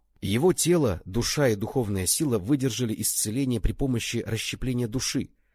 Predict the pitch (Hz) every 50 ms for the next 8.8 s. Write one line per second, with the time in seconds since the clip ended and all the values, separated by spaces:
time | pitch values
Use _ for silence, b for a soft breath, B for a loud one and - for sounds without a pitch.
0 | _ _ _ - 101 104 104 110 107 110 92 107 113 120 117 110 104 95 110 107
1 | 104 95 - 123 - - 123 127 143 117 - - 82 80 73 - _ _ _ _
2 | _ _ _ _ _ - 92 98 120 117 - 101 - 92 - - - 95 87 85
3 | 92 87 78 - 143 156 - - - _ _ _ _ _ _ _ _ _ _ _
4 | _ _ _ - 104 104 110 175 180 - 143 - - - 185 156 - - - 135
5 | 135 131 - - - - 151 160 135 95 80 - _ _ _ _ _ - 104 104
6 | 104 101 - - - 139 147 143 117 - 107 - - 107 95 - 101 92 - -
7 | 139 143 123 104 110 107 - 101 85 107 113 104 - - 98 90 87 - - 135
8 | 123 110 - - - - - 160 135 101 90 - - - - -